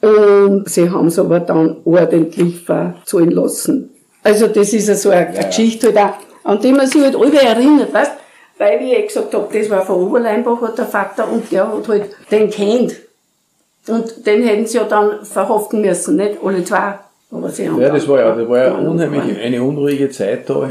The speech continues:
Speaker 2: in, in diesen, wo's da viel immer geschmuggelt haben.
Speaker 1: Furchtbar
Speaker 2: Bei dieser
Speaker 1: viel.
Speaker 2: Vertreibung,
Speaker 1: Mhm.
Speaker 2: da war, war die Hölle los und da ist es auch wild zugegangen.
Speaker 1: Da haben sie es ja, der Vater hat halt oft Lein-, Leinen. In der Tschechei hast du ja alles gekriegt.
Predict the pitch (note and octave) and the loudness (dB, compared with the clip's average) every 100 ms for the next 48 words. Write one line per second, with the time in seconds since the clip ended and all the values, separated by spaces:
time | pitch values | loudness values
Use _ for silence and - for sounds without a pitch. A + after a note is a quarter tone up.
0 | - B2 A#2+ - B2 - A#2 B2 A#2+ - | -8 -10 -10 -8 -8 -8 -8 -6 -8 -12
1 | - A#2+ B2 C3 - C3 C3+ C3 - A#2+ | -8 -6 -6 -8 -6 -4 -4 -6 -8 -10
2 | B2 A#2+ G#2 G#2 - - G#3 - - D#3 | -8 -6 -6 -6 -6 -2 -2 -2 -4 -4
3 | - D#3 C3+ - F3+ G#2+ G#2+ A2+ A2 A2 | -2 -2 -2 -4 0 0 0 -4 -4 -2
4 | G#2 G#2+ G#2+ - G#2 G#2+ G#2+ G2 G#2+ G#2+ | -2 -2 -4 -8 -4 -4 -2 -4 -4 -2
5 | G#2 A2 G2+ A2+ G#2 A#2 G#2 A#2+ - - | -4 -6 -6 -4 -4 -6 -6 -10 -12 -12
6 | A2+ G2+ F2+ E2+ E2 - - - - - | -8 -6 -6 -8 -14 -20 -20 -20 -20 -20
7 | - - - C4 C4 G3 G#3 G#3 A#3+ A#3 | -20 -20 -16 -6 -2 -2 -2 0 0 2
8 | A#3 G#3+ G#3 G#3 F#3 - G3+ G3+ G3+ - | 0 0 -2 -2 -4 -2 -4 -2 -4 -4
9 | - _ _ - G#3 G#3 G3+ F#3 G#3 B3+ | -14 _ _ -4 -4 -2 -4 -2 0 -2
10 | G#3+ G#3+ G3 A#3 B3+ G#3 G#3 - _ _ | -4 -6 -4 -2 -2 -2 -4 -10 _ _
11 | _ _ - G#3 G#3 F3 G#3 - E3 A3+ | _ _ -8 -4 -4 -2 -4 -2 -2 -2
12 | G3+ - F3 D#3+ - C4+ | -4 -2 0 0 -2 -4